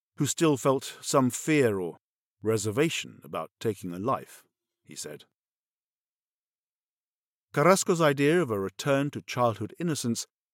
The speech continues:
chimed with something I had asked Lassa the previous day. I wanted to know if she would describe her feelings toward Carrasco and Etxezarreta as maternal. She smiled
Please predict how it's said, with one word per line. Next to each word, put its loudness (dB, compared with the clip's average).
chimed 2
with -6
something -2
I 0
had -2
asked 2
Lassa 2
the -6
previous -6
day. -4
I 6
wanted -2
to -4
know -6
if -2
she -2
would -6
describe 0
her -4
feelings -6
toward -2
Carrasco -2
and -6
Etxezarreta -6
as 0
maternal. -8
She -6
smiled -10